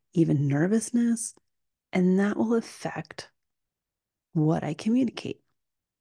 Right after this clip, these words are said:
right? We know this. What I've also found is that the bandwidth with the person that you communicate with changes what's communicated,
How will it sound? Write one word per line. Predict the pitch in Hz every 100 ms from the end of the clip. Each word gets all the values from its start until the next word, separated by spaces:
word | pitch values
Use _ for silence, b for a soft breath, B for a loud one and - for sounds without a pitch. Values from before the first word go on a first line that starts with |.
| _ _ _ _
right? | - 185 339 294 -
We | 202
know | 151
this. | - - - _ _ _ _ _ _ _ _ _
What | 190 175 180
I've | 180 170
also | 214 - -
found | - - - - - - _ _ _ _ _ _ _ _ _ _ _ _ _ _ _ _ _ _ _ _ _ _ _ _ _ _ _ _ -
is | 190
that | 185 175
the | 165
bandwidth | 156 185 240 226 165 143 -
with | 160
the | -
person | - 175 - 185
that | 170 170
you | 170
communicate | 175 - 156 160 185 - 196 208
with | 208 226 - - _ _ _ _ _ _ _ _ -
changes | - 165 156 -
what's | - - -
communicated, | - 208 247 202 - - 127 -